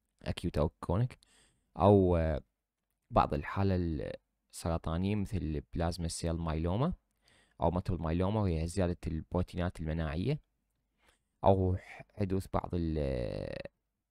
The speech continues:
زيادة في بروتينات المناعية اللي هي البوليكلونال أو مونوكلونال. بوليكلونال مقصود،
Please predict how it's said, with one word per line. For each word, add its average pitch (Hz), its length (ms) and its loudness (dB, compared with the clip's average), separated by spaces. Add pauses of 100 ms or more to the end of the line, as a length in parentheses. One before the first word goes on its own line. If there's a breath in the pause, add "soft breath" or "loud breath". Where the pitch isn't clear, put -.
(800)
زيادة 90 260 2
في 98 160 0
بروتينات 95 640 0
المناعية 80 1300 -2
اللي 90 220 -4
هي 87 40 0
البوليكلونال 101 760 0
أو 87 120 -2
مونوكلونال. 92 600 -2 (220)
بوليكلونال 113 480 -2
مقصود، - 400 -6